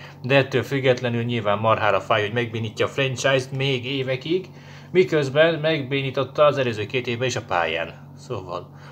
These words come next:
ez így rossz, de hát alig várták már, hogy elmenjen. És akkor most elment, próbálják újra kezdeni, de nyilván rettentő mélyről indítanak, és ezt nehéz lesz megoldani idén.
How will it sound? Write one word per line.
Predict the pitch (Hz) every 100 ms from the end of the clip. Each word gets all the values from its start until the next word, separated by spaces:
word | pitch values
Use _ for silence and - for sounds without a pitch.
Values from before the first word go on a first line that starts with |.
| -
ez | - 147 147
így | 160 180
rossz, | 185 214 -
de | 143 151
hát | 139 135
alig | 127 110
várták | 117 110 113 101
már, | 127 127
hogy | 117 117
elmenjen. | 117 98 87 87 85 87 - - - - -
És | -
akkor | - 135
most | 117 -
elment, | 175 180 175 165 - - - - - - -
próbálják | 160 143 135 123 120
újra | 143 127 104
kezdeni, | 117 113 120 127 170
de | 139 135
nyilván | 131 123 110 110 95 - - - - - - - -
rettentő | 104 - 101 107 101
mélyről | 110 101 90 87 87 - - - - -
indítanak, | 139 135 127 135 143 180 160
és | 131
ezt | 127
nehéz | 190 180
lesz | 143
megoldani | 160 160 143 139 127
idén. | 131 127 107 95